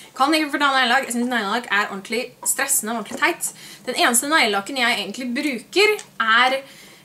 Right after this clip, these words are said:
og den er veldig slitt fordi jeg har eid den nå lenge nok, det er O P I,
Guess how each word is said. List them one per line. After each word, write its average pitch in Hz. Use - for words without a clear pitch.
og 247
den 254
er 220
veldig 220
slitt 277
fordi 233
jeg 214
har 208
eid 180
den 214
nå 190
lenge 208
nok, 285
det 254
er 254
O 233
P 262
I, 226